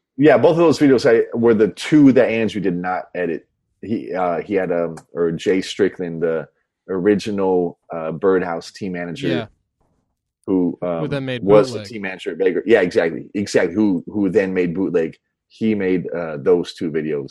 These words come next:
Speaker 2: Yeah.
Speaker 1: Yeah, edited those. Yeah.
Speaker 2: I just love how
Speaker 1: But
Speaker 2: wild
Speaker 1: then
Speaker 2: they are. They're just like, I'm,
Speaker 1: Yeah,
Speaker 2: there are
Speaker 1: exactly.
Speaker 2: parts, but there's just so much to 'em that's just, you know, just, you never know. The first time watching it, you never know what's gonna come next, you know? And it,
Speaker 1: No,
Speaker 2: I mean,
Speaker 1: for sure.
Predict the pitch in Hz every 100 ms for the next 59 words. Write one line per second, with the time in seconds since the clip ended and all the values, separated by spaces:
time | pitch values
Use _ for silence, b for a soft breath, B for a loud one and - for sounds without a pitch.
0 | - 131 120 90 80 82 80 76 80 78
1 | _ 85 82 143 247 254 247 123 135 175
2 | 214 131 110 98 92 _ _ _ 151 160
3 | 208 - 196 160 - _ - 160 185 220
4 | 202 190 202 226 220 190 190 220 - -
5 | 156 160 143 160 143 - - 185 190 185
6 | 170 156 - 170 156 143 135 127 117 -
7 | 135 123 - _ - 143 131 120 113 110
8 | 120 - 131 135 139 131 127 127 127 127
9 | 123 120 127 120 220 190 - 151 127 123
10 | 123 117 107 123 127 123 127 120 117 113
11 | - 120 110 123 110 113 95 - - 107
12 | 107 110 - _ _ _ _ _ _ _
13 | _ - 131 135 143 - - 160 147 123
14 | - 131 85